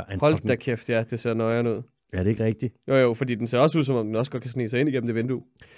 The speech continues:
Speaker 1: Jeg prøver at lægge nogle ting op på, øh, Instagrammen der, med naturfotografer og sådan noget, som l-,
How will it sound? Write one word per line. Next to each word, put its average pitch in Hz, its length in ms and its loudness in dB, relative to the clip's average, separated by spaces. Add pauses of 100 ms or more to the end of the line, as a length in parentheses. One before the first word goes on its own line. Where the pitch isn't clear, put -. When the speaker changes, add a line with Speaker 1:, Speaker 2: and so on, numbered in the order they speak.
(160)
Speaker 1:
Jeg 113 140 2
prøver 120 200 4
at 127 80 8
lægge 113 160 2
nogle 117 120 2
ting 117 180 0
op 107 160 0
på, 98 340 4
øh, 85 220 2
Instagrammen 90 560 -2
der, - 220 -10 (140)
med 95 320 4 (180)
naturfotografer 107 760 0
og 90 40 -4
sådan - 120 -4
noget, 92 120 0
som 92 220 -2
l-, 92 640 -4